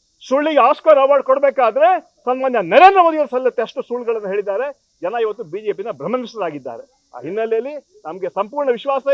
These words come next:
ಇದೆ. ಇವತ್ತು ನಮ್ಮ ವಿನೋದ್ ಅಸೂಟಿ ಯುವ ನಾಯಕ ನಿರಂತರವಾಗಿ ಪಕ್ಷ ಸಂಘಟನೆ ಮಾಡ್ತಾರೆ,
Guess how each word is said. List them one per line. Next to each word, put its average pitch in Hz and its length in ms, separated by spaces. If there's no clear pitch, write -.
ಇದೆ. 311 240
ಇವತ್ತು 180 540
ನಮ್ಮ 180 140
ವಿನೋದ್ 240 340
ಅಸೂಟಿ 220 320
ಯುವ 220 120
ನಾಯಕ 262 340
ನಿರಂತರವಾಗಿ 269 560
ಪಕ್ಷ - 220
ಸಂಘಟನೆ 220 340
ಮಾಡ್ತಾರೆ, 220 600